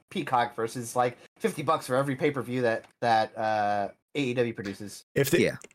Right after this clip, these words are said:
Speaker 2: if the A E W pay-per-views stop being quality, I will stop buying them. <laughs> But I can pay for a card that has fourteen matches and it still goes by in, like, four hours. <laughs> Like, it's wild how well-paced some of those pay-per-views are.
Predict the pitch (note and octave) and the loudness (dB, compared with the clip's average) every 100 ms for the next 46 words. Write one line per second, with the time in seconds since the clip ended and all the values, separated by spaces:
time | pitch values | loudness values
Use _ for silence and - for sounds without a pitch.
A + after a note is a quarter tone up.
0 | _ A#2+ A#2+ - A#2+ C#3 E3+ F3 F3+ C3+ | _ 0 0 4 6 8 6 6 6 6
1 | C#3 B2 C3+ C3+ - - - A2 C3+ C3 | 4 6 6 6 6 4 4 2 4 6
2 | C3+ C3+ B2 C3+ D#3 C#3+ G#2+ F#2 F#2 F#2 | 8 6 4 4 6 6 4 2 2 2
3 | F#2 F#2 B2 G#2 A2+ G2 A#2 C#3 G2+ F#2 | 2 2 2 2 2 2 4 6 4 0
4 | - - D#3 C3+ - - - _ _ _ | -6 0 2 2 -4 -18 -20 _ _ _
5 | _ - - _ _ _ _ _ C#3+ B2+ | _ -20 -20 _ _ _ _ _ 4 6
6 | F3 D3+ C#3+ - - D#3 E3 F3 E3+ C3+ | 6 6 6 2 0 4 4 6 6 6
7 | D#3+ E3 D3 C3 B2+ - C#3 C#3+ - C3+ | 6 6 6 6 6 4 4 4 4 6
8 | A#2+ C3 C3+ A#2+ G#2 - B2 B2 A#2+ - | 6 6 6 6 6 4 4 6 6 6
9 | C#3 D#3+ C3+ A#2 A2 G#2+ G#2 F#2 F#2 F#2+ | 6 6 8 6 6 6 4 4 2 2
10 | - G#2+ G2+ G#2 - C3 F#2 F2 C#2+ C#2 | 2 2 4 2 2 2 2 2 0 0
11 | G2 - - - A2 C#3 - F3+ - E3 | 2 2 0 -6 -6 -6 0 0 4 4
12 | D3 D3+ - - _ _ _ C#3+ A#2+ G2+ | 6 2 0 -12 _ _ _ -2 0 2
13 | G#2+ A2 G#2 F#2 F#2+ G#2+ F#2+ G#2 G#2 F#2+ | 4 6 6 6 4 4 2 2 4 4
14 | F#2+ F#2 F2 F#2 E2 D#2 - D2+ D2 D#2 | 4 2 2 2 2 2 4 2 2 0
15 | D#2 E2 | 2 2